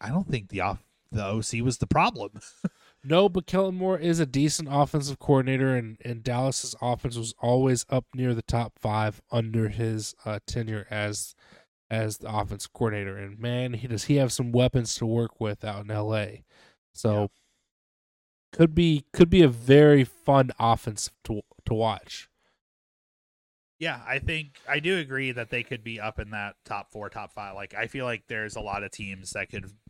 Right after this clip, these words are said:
Speaker 1: really be fighting for that fourth or, dare I say, even the third spot if the Bills fall off just a little bit. Like,
Speaker 2: Sure,
Speaker 1: I
Speaker 2: yeah.
Speaker 1: really think it's Chiefs, Bengals, S tier, Bills, A tier,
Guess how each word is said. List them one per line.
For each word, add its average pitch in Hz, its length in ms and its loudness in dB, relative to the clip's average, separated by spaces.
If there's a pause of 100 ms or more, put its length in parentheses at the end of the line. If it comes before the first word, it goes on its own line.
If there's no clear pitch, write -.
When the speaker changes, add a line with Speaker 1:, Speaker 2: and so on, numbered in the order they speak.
(140)
Speaker 1:
really 127 240 -4
be 104 160 -10
fighting 104 460 -2
for 107 220 -6
that 101 260 -2 (440)
fourth 113 520 0
or, 107 300 -4 (220)
dare 120 240 0
I 120 100 4
say, 113 240 0
even 110 360 -2
the 107 100 -4
third 110 280 0
spot 95 320 -2
if 95 160 -8
the 104 80 -10
Bills 101 460 -4
fall 101 280 0
off 98 260 0
just 107 380 -4
a 117 60 0
little 110 260 0
bit. 90 220 -2 (200)
Like, - 80 -14
Speaker 2:
Sure, 120 300 2
Speaker 1:
I 117 120 4
Speaker 2:
yeah. 113 100 2
Speaker 1:
really 131 320 4
think 117 360 0
it's - 460 -6 (440)
Chiefs, 123 360 -2
Bengals, 110 720 -2 (280)
S 110 280 -2
tier, 101 460 -6 (140)
Bills, 92 440 -6
A 95 180 -8
tier, 87 440 -12